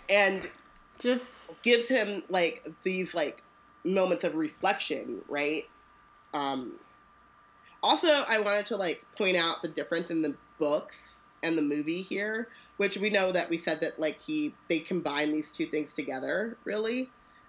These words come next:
Speaker 1: um, which is also kind of
Speaker 2: Mm-hmm.
Speaker 1: funny because that means Harry had the map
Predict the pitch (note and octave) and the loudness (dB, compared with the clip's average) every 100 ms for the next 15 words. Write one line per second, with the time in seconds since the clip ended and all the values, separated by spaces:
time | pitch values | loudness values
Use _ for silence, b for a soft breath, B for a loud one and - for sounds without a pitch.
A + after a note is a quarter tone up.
0 | - E3+ D3+ - C#3+ B3 - A3 G#3+ F#3+ | -2 2 2 0 -4 0 0 0 2 2
1 | D#3 - E3+ D#3 D3 D3 - - - _ | 2 2 0 0 -2 -4 -4 -12 -18 _
2 | _ _ _ _ _ _ - _ _ - | _ _ _ _ _ _ -20 _ _ -12
3 | - F3+ G3 F#3 E3 E3 D3 D3+ D3+ D3+ | -8 0 2 2 0 0 -2 0 -2 0
4 | D3 C#3+ | -4 -4